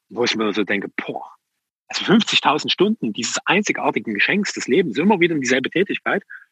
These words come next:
bloß um die in einer absoluten Perfektion hinzubekommen, hm, erscheint mir irgendwie ziemlich absurd. Und geht das nicht viel einfacher? Also bei mir ist immer so, geht das nicht leichter?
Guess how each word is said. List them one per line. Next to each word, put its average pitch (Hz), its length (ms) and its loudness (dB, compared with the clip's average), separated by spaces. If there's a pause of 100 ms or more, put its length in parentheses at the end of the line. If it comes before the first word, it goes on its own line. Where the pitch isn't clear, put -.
(120)
bloß 170 240 -2
um 156 120 -4
die 135 100 0
in 147 80 2
einer - 180 0
absoluten - 640 0
Perfektion 147 600 2
hinzubekommen, 127 680 -4 (380)
hm, - 180 -20 (360)
erscheint 127 260 2
mir 143 60 4
irgendwie 135 200 2
ziemlich 120 260 -4
absurd. - 360 -10 (1040)
Und 208 260 -10 (140)
geht 131 140 0
das 156 120 2
nicht - 160 2
viel 123 120 2
einfacher? 117 460 -2
Also 101 160 -8
bei 117 140 0
mir 143 140 4
ist - 100 -4
immer 143 180 0
so, 123 140 4
geht 135 160 4
das - 100 -2
nicht - 140 -4
leichter? - 340 -8